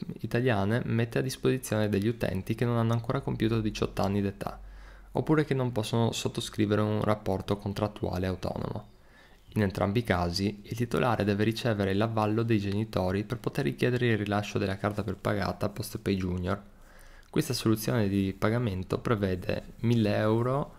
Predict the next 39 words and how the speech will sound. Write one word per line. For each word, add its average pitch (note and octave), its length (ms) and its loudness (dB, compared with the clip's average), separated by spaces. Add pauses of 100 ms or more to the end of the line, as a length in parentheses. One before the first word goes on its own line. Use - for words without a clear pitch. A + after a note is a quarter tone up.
(160)
come A#2+ 220 2
importo A2+ 400 0
massimo G#2 400 0
giornaliero G2+ 800 0
per G#2 100 -2
le G2+ 100 2
ricariche. - 720 -6 (520)
Bisogna G#2 360 2
anche G2+ 220 -2
tenere G2+ 300 2
a - 60 2
mente A2 380 0
che A2 120 -2
i G#2+ 40 0
trasferimenti G2 720 -2
di G2 80 2
denaro G2 460 2
devono G#2+ 320 0
essere A2+ 320 0
disposti A2 640 -4
accedendo C3 440 -2
alla A#2+ 100 2
propria A2+ 340 0
area G#2 220 2
riservata G2+ 580 -2
su G#2+ 240 -8
poste G#2+ 440 0
punto - 360 -4
it. - 300 -8 (880)
Inoltre, G#2 640 2
le A2 120 4
condizioni G#2+ 460 2
contrattuali G#2 640 0
fissano A#2+ 400 0
un A2+ 80 2
limite A#2+ 380 0
per G#2+ 240 -2
singola A#2 340 2
operazione. - 880 -4